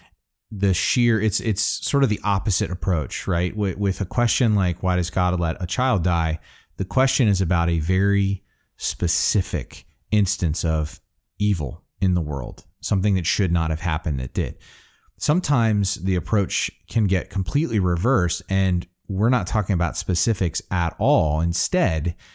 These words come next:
the approach that's taken is, "Well, it's not even about any one thing. It's about the sheer volume and weight of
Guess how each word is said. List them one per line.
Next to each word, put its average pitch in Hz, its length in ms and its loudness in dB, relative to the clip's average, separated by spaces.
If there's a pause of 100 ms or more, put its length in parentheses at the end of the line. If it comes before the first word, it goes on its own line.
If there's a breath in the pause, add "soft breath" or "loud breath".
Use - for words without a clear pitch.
(340 loud breath)
the 98 80 2
approach 98 340 0
that's 92 180 -2
taken 98 340 0
is, 85 320 0
"Well, 95 180 2
it's - 180 -2
not 127 180 2
even 104 200 4
about 92 300 2
any 92 260 2
one 80 340 2
thing. 110 320 2
It's 80 180 -2
about 87 240 0
the 78 140 0
sheer 98 720 0
volume 87 920 2
and 76 280 -2
weight 82 380 -2
of 80 240 -2